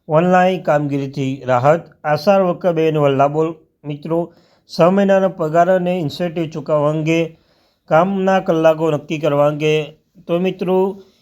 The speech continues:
ગુજરાત રાજ્યની આશા વર્કરો તેમજ આશા ફેસિલિટેટર બહેનોએ કરી હલ્લાબોલ. તો સંપૂર્ણ ચર્ચા આજના વીડિયોમાં કરવાના છીએ.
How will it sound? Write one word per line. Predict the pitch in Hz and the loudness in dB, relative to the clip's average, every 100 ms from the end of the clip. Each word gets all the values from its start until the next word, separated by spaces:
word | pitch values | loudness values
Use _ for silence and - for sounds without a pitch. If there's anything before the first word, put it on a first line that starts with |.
| _ | _
ગુજરાત | 143 127 135 147 147 147 | -6 -2 2 4 2 2
રાજ્યની | 147 160 175 175 170 | 0 2 -2 0 0
આશા | 143 135 156 | 0 -2 -2
વર્કરો | 139 135 139 196 180 180 | -2 -2 -2 -2 0 -2
તેમજ | 170 165 156 | -2 -2 0
આશા | 147 139 147 | 0 0 -2
ફેસિલિટેટર | 135 139 - 175 180 180 | 0 -4 -4 -6 -2 0
બહેનોએ | 165 165 160 135 104 - _ _ - | 2 0 0 -2 -4 -12 _ _ -4
કરી | 156 156 | 0 2
હલ્લાબોલ. | 135 147 175 185 180 180 - | 2 4 4 4 0 -2 -6
તો | 165 | -12
સંપૂર્ણ | - 165 165 180 185 | -6 -6 -4 -6 -2
ચર્ચા | 165 147 165 | -4 -2 0
આજના | 151 151 156 | 0 2 0
વીડિયોમાં | 151 156 160 156 | 0 0 0 -2
કરવાના | 143 135 143 160 | 0 0 0 0
છીએ. | 156 170 170 | -2 -6 -6